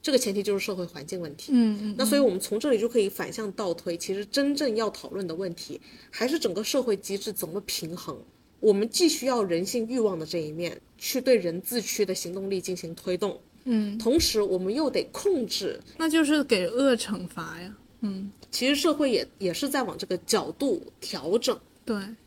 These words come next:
Speaker 1: 就比方说要反垄断呐，央视要点名批评某些人啊，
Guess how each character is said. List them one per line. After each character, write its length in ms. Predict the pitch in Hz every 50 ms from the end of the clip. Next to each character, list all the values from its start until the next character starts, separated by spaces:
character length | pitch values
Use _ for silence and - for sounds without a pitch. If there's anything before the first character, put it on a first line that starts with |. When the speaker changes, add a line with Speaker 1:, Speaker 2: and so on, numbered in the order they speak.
| _ - -
Speaker 1:
就 80 | - 240
比 120 | 190 185
方 140 | 185 202 196
说 300 | 196 208 196 190 185 - -
要 140 | - 214 208
反 200 | - - 175 185
垄 160 | 202 185 160
断 200 | - 185 185 180
呐， 160 | 180 170 165 165
央 160 | 165 190 196
视 140 | 214 - 220
要 100 | 208 202
点 180 | 196 190 175 165
名 200 | 165 165 170 170
批 240 | - - 226 214
评 180 | 208 - 190 185
某 160 | 190 175 156
些 180 | 175 - 202 190
人 200 | 190 180 160 156 160
啊， 220 | 165 165 170 165